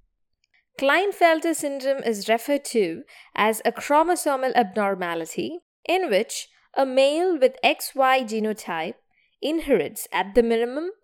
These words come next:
or sometimes more than one extra X chromosome. The term Klinefelter syndrome is named after Doctor Harry Klinefelter, who first identified the syndrome. When you have an additional X chromosome,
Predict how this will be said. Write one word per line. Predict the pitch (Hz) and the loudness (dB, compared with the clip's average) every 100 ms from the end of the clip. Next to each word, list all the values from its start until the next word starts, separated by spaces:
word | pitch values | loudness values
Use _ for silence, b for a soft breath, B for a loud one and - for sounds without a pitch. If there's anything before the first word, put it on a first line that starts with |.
| - | -2
or | 240 | 0
sometimes | 269 254 - 247 247 254 254 b b b _ | 0 -2 0 0 0 -4 -12 b b b _
more | 220 262 370 | 0 2 2
than | 320 233 208 214 196 | 4 4 2 -4 -12
one | 180 190 196 220 240 | -4 0 0 -4 -8
extra | 247 - - 190 196 | -10 -10 -6 -4 -2
X | - 208 - | -4 -6 -8
chromosome. | - 185 170 160 151 - 208 _ _ _ _ _ _ | -6 -4 -4 -10 -10 -12 -18 _ _ _ _ _ _
The | 185 196 | -2 0
term | 226 226 240 247 | 4 4 2 0
Klinefelter | 262 226 226 240 226 226 226 | -2 0 0 0 0 0 -2
syndrome | - 523 220 170 254 B B - | -2 -2 -2 -4 -6 B B -2
is | 254 247 | -2 2
named | 311 381 403 - | 0 0 -2 0
after | 262 254 262 | 0 2 0
Doctor | 226 208 - 202 | 0 0 -2 -4
Harry | - 254 320 359 | 4 4 6 2
Klinefelter, | - 320 311 311 247 175 - 165 240 _ _ _ | 0 -4 -4 -2 -2 -2 -4 -8 -8 _ _ _
who | 254 | -6
first | 240 269 233 277 269 | -4 0 0 -2 -2
identified | 247 240 233 196 - 185 175 190 - | 0 0 0 -8 -6 -4 -4 -6 -8
the | 220 | -8
syndrome. | 180 - - - - _ _ _ _ _ _ - | -8 -10 -14 -18 -20 _ _ _ _ _ _ -2
When | 294 320 | 0 0
you | 311 370 453 392 | 6 8 8 6
have | 330 311 311 | 2 0 0
an | - 269 | -2 0
additional | 262 240 302 - 294 - | 0 0 -4 -4 -4 -4
X | 208 208 - | -6 -10 -12
chromosome, | - 202 196 185 180 151 226 | -6 -4 -4 -6 -8 -10 -12